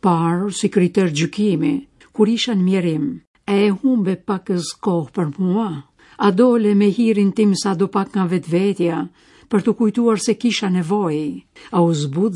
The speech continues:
zemra jote nga plagët e mia, nga vetmia ime,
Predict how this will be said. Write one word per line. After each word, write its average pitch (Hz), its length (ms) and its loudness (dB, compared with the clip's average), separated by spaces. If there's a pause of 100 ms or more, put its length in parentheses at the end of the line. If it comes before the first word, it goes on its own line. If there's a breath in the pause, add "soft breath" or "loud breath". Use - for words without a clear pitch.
(100)
zemra 190 340 0
jote 180 400 -2
nga 165 140 0
plagët 175 540 -4
e 170 60 0
mia, 160 500 -2 (500 loud breath)
nga 175 100 2
vetmia 175 680 0
ime, 160 500 -2